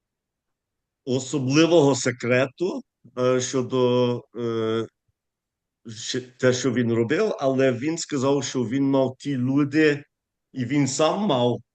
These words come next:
е, ту охоту, щоб бути успішним у, у цьому спорті. І, і то він,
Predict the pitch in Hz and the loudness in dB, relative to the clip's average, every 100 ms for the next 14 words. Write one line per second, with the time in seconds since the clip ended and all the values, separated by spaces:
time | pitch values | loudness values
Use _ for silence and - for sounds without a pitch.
0 | 117 117 - - 156 143 120 101 143 156 | -8 -8 -8 -8 -6 -4 -4 -2 2 2
1 | 156 131 101 82 _ _ _ _ - 135 | 0 -4 -4 -8 _ _ _ _ -4 -2
2 | 120 127 123 107 131 139 139 120 113 113 | 0 2 2 0 -2 -2 0 0 2 0
3 | 110 110 - 123 113 - 151 123 110 90 | -4 -6 -6 -4 -4 -6 -8 -8 -8 -10
4 | 87 101 110 _ _ _ _ _ _ _ | -10 -18 -20 _ _ _ _ _ _ _
5 | _ _ - 117 101 104 104 98 123 104 | _ _ -12 -8 -6 -4 -6 -4 -2 -2
6 | 101 - 104 101 - 95 98 - 113 120 | -4 -6 -6 -6 -8 -12 -8 -4 -2 -2
7 | 139 123 123 131 110 135 135 | -2 -4 -2 -4 -2 -2 -2